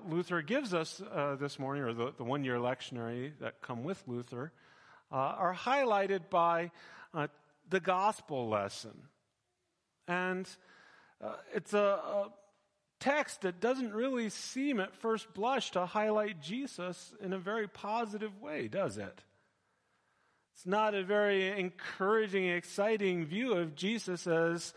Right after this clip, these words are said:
he appears almost hard-hearted, uh, cold, uh, towards the woman. First, he ignores the woman's pleas.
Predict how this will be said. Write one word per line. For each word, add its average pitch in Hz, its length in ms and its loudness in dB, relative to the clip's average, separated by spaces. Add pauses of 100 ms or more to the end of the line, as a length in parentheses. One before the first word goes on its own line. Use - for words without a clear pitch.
(1300)
he 202 120 -2
appears 226 580 -2
almost 202 400 0 (200)
hard-hearted, 220 1120 2 (440)
uh, 165 240 -4
cold, 160 600 0 (640)
uh, 160 160 -4
towards 180 420 -2
the 170 140 -2
woman. 160 500 -4 (160)
First, 240 360 2
he 214 200 0 (220)
ignores 190 920 2
the 180 180 2
woman's 185 520 0
pleas. 165 840 -2